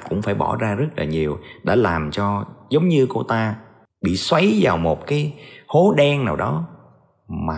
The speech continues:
không thể thoát ra được. Muốn giải tỏa căng thẳng đó, cô ta sẽ dùng cái cách thỏa mãn cái thể xác của mình trước, và cô ta đã lựa cái nghề bán hoa vào ban đêm. Ở thời điểm đó, sau cái câu chuyện này thì cũng nhiều người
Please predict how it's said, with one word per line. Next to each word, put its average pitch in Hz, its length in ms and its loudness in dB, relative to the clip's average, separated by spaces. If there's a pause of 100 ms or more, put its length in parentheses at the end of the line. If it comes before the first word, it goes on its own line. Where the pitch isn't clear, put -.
(100)
không 143 280 2
thể 85 140 -2
thoát 160 260 0
ra 123 100 2
được. 82 320 0 (280)
Muốn 160 220 2
giải 143 300 2
tỏa - 240 0
căng 127 260 0
thẳng - 260 -4
đó, 151 240 0 (220)
cô 110 120 -2
ta 117 200 0
sẽ 104 280 -4 (420)
dùng 82 300 0
cái 60 160 -6
cách - 140 -2 (500)
thỏa - 160 -2
mãn 127 260 -2
cái 143 140 -4
thể 147 120 -4
xác 156 320 -4
của 127 60 -4
mình 85 220 -2
trước, 160 220 0 (440)
và 76 160 -8
cô 98 100 0
ta 104 140 -2
đã 90 140 -2
lựa 82 440 0
cái 127 120 -2
nghề 73 400 -2 (300)
bán 135 200 -2
hoa 117 340 0
vào 71 100 -6
ban 98 220 -4
đêm. 123 260 4 (1500)
Ở 127 120 2
thời 107 240 6
điểm 101 200 4
đó, 175 400 4
sau 131 240 2
cái 143 100 2
câu 127 160 4
chuyện 90 280 2
này 85 180 -2
thì 87 120 -4
cũng 117 180 -2
nhiều 95 240 2
người 78 400 -4